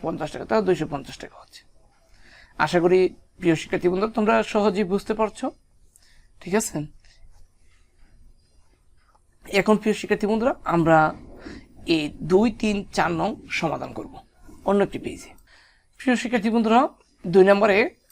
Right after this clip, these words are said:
বলা হয়েছে ইবা চল্লিশ টাকায় এক হালি ডিম এবং পঁয়ষট্টি টাকায় এক প্যাকেট বিস্কুট কিনলো, সে কত টাকা খরচ করলো? এক হালি, ইবা এক হালি ডিম কিনলো চল্লিশ টাকায়,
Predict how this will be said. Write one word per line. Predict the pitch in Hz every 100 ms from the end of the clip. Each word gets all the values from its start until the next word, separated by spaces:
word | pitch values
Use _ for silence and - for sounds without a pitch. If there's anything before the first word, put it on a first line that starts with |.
| -
বলা | 208 180 160
হয়েছে | 165 - 180 - _ - 190
ইবা | 156 185 - _ -
চল্লিশ | 190 180 185 -
টাকায় | 190 226 339 _ -
এক | - 160
হালি | 160 160
ডিম | 165 233 330 _ _ _ _ _ -
এবং | 180 170 220 -
পঁয়ষট্টি | 202 185 220 220 220
টাকায় | 180 165 214 _ - 196
এক | -
প্যাকেট | 180 160 143
বিস্কুট | 151 - - -
কিনলো, | 135 113 - _ _ -
সে | - 196 -
কত | 202 202
টাকা | 196 220 -
খরচ | 156 135 -
করলো? | - - _ _ _ _ _ -
এক | 175 175 -
হালি, | 185 170 - -
ইবা | 180 185 185
এক | 196
হালি | 196 190
ডিম | 185 190
কিনলো | 190 165 147
চল্লিশ | - 175 180 208
টাকায়, | 220